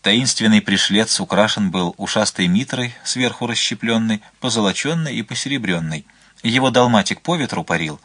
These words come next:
его чело сияло ореолом, его стихарь блистал шитьем тяжелым, в его руке был посох с завитком,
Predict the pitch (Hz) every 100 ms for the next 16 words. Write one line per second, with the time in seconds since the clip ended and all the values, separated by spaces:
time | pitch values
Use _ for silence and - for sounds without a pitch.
0 | - _ _ _ - 117 104 117 - 98
1 | 85 135 - 107 87 101 107 101 98 101
2 | 95 82 76 - - - - - 127 143
3 | - 147 143 131 120 123 - 131 - 104
4 | 98 120 143 - 110 101 87 80 - _
5 | - 90 104 104 98 - 90 85 80 -
6 | 156 - - - - 92 85 98 107 110
7 | - 92 82